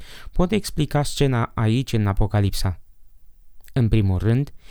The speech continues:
Iisus a promis că îi va lua pe urmașii lui și îi va duce în locul pregătit de el. Pavel adaugă că aceștia vor fi aflați atunci în viață și cei din morți. Ioan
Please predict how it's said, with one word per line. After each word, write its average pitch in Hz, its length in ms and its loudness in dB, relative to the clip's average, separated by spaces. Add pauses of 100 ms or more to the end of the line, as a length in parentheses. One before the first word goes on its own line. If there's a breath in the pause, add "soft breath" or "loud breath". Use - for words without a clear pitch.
(200 loud breath)
Iisus 151 340 2
a 165 80 4
promis 139 400 2
că - 160 -4
îi 127 140 4
va 113 180 2
lua 131 300 2
pe - 120 0
urmașii 107 640 2
lui 107 320 0 (380 loud breath)
și - 140 2
îi 170 60 6
va 143 160 2
duce 170 320 0
în 117 160 2
locul 147 300 0
pregătit 101 440 0
de 113 80 2
el. 98 340 0 (1000)
Pavel 110 280 2
adaugă 123 440 2
că 101 100 -4
aceștia 120 480 0
vor 104 220 0
fi 143 180 0
aflați 127 400 0
atunci 123 340 0
în 104 140 0
viață 123 340 0
și 120 180 -4
cei 120 220 0
din 123 200 0
morți. 147 420 -2 (2000)
Ioan 113 680 2